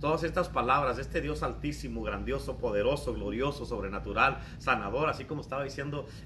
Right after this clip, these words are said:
ella ahora, este es algo bien tremendo que tenemos que entender y saber de que, wow,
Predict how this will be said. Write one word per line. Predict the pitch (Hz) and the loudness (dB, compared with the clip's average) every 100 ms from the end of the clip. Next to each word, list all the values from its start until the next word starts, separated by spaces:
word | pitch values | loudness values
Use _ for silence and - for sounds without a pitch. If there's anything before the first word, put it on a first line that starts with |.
| - | 2
ella | 143 156 - | 4 4 4
ahora, | 117 175 156 - - - | 6 8 6 2 -8 -8
este | - - 151 | -4 -2 -2
es | 160 | 0
algo | 165 165 156 | 0 0 0
bien | 160 156 | 0 0
tremendo | 160 139 151 165 | 0 0 -2 -2
que | 117 | -4
tenemos | - 117 135 139 | -4 -4 -4 -4
que | - | -4
entender | 131 - 113 117 143 | -2 -2 2 4 4
y | |
saber | - 104 131 | 0 0 0
de | 147 151 | 0 -2
que, | 120 - - - | -4 -4 -10 -6
wow, | - 139 160 135 | 2 4 4 2